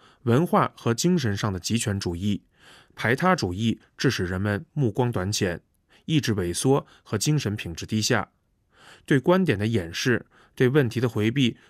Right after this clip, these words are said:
都是对生存价值的怀疑和否定。这是对神灵的亵渎，对愚昧和落后的认同，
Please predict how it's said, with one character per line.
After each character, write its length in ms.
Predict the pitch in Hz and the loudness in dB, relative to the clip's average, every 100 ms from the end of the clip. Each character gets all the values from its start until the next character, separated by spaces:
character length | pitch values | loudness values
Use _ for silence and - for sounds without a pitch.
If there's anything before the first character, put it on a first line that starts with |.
| _ | _
都 140 | 147 | 2
是 120 | 143 139 | 2 2
对 240 | 131 107 | 2 2
生 260 | - 170 160 | -4 -2 -2
存 180 | 117 98 | -2 -2
价 220 | 143 104 | -2 -2
值 140 | - | -2
的 100 | 95 | -6
怀 220 | 95 98 110 | -4 -2 0
疑 240 | 92 101 | -2 -6
和 180 | - 107 | -8 -6
否 220 | 104 85 | -4 -2
定。 220 | 113 110 - _ _ _ - - _ - | -2 -2 -4 _ _ _ -20 -20 _ -2
这 100 | 135 | 0
是 100 | 127 | 2
对 240 | 139 110 | 2 0
神 280 | - - 120 | -2 0 0
灵 140 | 120 95 | 0 -2
的 80 | |
亵 220 | 104 110 98 | -2 -2 -2
渎， 260 | 92 101 - _ _ | -2 -4 -8 _ _
对 160 | 143 110 | 2 2
愚 180 | 135 160 | 2 2
昧 260 | 151 92 - | 2 0 -6
和 180 | - | -2
落 220 | 123 156 110 | 2 2 0
后 160 | 113 | -2
的 80 | 95 | 0
认 200 | 98 95 | 0 -2
同， 300 | - 95 | -2 -4